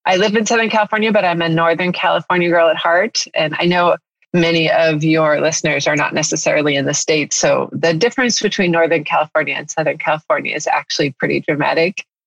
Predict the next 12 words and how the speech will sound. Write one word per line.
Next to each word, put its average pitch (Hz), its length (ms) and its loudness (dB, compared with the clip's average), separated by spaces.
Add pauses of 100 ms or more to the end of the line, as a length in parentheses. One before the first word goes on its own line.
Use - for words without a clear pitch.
(140)
They 247 80 4
should 285 240 2
be 262 100 2
separate 165 360 0
states. - 420 -2 (440)
So 165 480 0 (120)
I 175 140 0
grew 185 220 0
up 196 160 2
in 190 80 2
Northern 180 280 2
California. 165 880 0